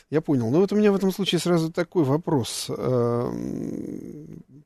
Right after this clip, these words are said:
психология ведь для любой болезни есть старая-старая известная медицинская притча, когда, по-моему, Гиппократ еще садился на постель к больному, он говорил, что нас здесь трое. И вы,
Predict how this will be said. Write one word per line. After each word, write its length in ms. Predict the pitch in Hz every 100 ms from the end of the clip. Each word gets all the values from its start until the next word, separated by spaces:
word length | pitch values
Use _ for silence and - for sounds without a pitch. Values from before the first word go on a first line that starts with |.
| _
психология 540 | - - 202 190 107
ведь 180 | 101 104
для 160 | - 143
любой 340 | 156 165 185
болезни 540 | 165 170 208 208 139 120 _ _ _
есть 180 | 165 180
старая-старая 760 | - 208 190 147 - 170 156 127
известная 420 | 113 147 - 127
медицинская 560 | 113 120 175 143 139
притча, 360 | 123 113 98 - -
когда, 400 | 123 110 117 107 _ _ _ -
по-моему, 200 | 113 113
Гиппократ 460 | 113 123 147 185 135
еще 180 | -
садился 480 | - 131 120 123 -
на 40 | 127
постель 340 | 143 - 120
к 40 | 113
больному, 500 | 117 123 139 202 147
он 100 | 123
говорил, 400 | 120 123 139 170
что 160 | -
нас 160 | 135 143
здесь 200 | 139 -
трое. 340 | - 117 87 - _ _ _ _ -
И 220 | 120 120
вы, 500 | 120 147 208 233 233